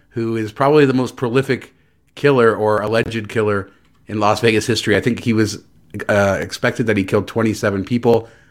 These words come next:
Oscar Goodman kept him out of jail, and they erected a statue to brag all <laughs> about it, including a sign that says he killed twenty-seven people and Oscar Goodman kept him out of jail.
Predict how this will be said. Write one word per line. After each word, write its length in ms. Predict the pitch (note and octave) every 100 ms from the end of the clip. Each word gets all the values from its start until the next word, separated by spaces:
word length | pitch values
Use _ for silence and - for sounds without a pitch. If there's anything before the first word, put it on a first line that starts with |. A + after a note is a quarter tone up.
| _
Oscar 340 | - A#2+ - C3+
Goodman 500 | C#3 B2 B2 A2+ A2 _ _ -
kept 200 | C3+ -
him 120 | A#2+
out 100 | A2+
of 60 | G#2+
jail, 420 | G#2+ A2+ B2+ C3+
and 240 | G#2 G#2+ G#2
they 240 | G2+ G2+ - -
erected 340 | G#2 A#2+ C3+
a 40 | A2
statue 400 | - A2+ A#2+ C3
to 60 | A2
brag 320 | A2 G#2+ A2
all 160 | A2+ A#2
<laughs> 0 |
about 300 | B2 C#3+ B2
it, 180 | A#2+ - - -
including 380 | C3 - F#3+ G3+
a 80 | D3+
sign 360 | - D#3 D#3+
that 140 | C3 A#2+
says 360 | D#3 C#3+ A#2 - _
he 140 | - C#3+
killed 280 | C#3+ E3 C3+
twenty-seven 560 | D3 C#3+ B2 C#3 C3+
people 460 | A#2 D3+ C3+ B2 A#2+
and 200 | A#2+ A2+
Oscar 280 | A#2 B2+ C#3
Goodman 340 | B2+ B2 A#2+
kept 200 | A#2 A#2
him 100 | A#2
out 120 | A2+ G#2
of 80 |
jail. 400 | G#2 A#2 G#2+ G2